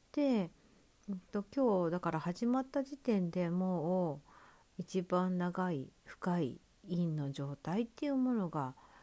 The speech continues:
終わり、うん、陽の方に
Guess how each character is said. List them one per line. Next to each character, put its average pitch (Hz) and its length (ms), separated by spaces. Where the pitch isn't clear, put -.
終 170 120
わ 147 180
り、 208 380
う 170 40
ん、 147 360
陽 165 280
の 147 220
方 151 280
に 196 340